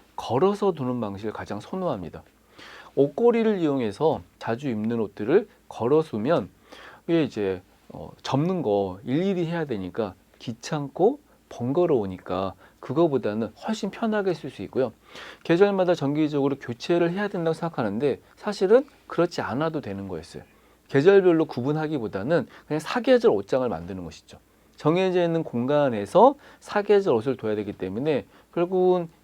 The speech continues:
양이 좀 줄어들 수 있거든요. 그렇게 계절이나 사용자별이나 용도나 종류나 뭐 색상처럼 구분이 되어 있으면 훨씬 사용하기도 좋고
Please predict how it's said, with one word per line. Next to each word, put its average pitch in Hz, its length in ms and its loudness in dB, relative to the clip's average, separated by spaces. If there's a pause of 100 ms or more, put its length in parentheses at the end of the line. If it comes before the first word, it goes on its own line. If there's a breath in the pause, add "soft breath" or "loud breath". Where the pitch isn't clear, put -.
(140)
양이 139 300 2
좀 139 160 -2
줄어들 185 360 0
수 - 160 -10
있거든요. 98 360 -8 (180)
그렇게 139 640 2
계절이나 107 680 -2 (100)
사용자별이나 117 1200 -4
용도나 110 600 -4
종류나 110 480 -2
뭐 98 140 -6
색상처럼 151 720 -2 (320 loud breath)
구분이 165 500 -2
되어 113 220 2
있으면 113 580 0 (300 loud breath)
훨씬 214 480 0 (380 soft breath)
사용하기도 156 560 -2
좋고 147 400 -2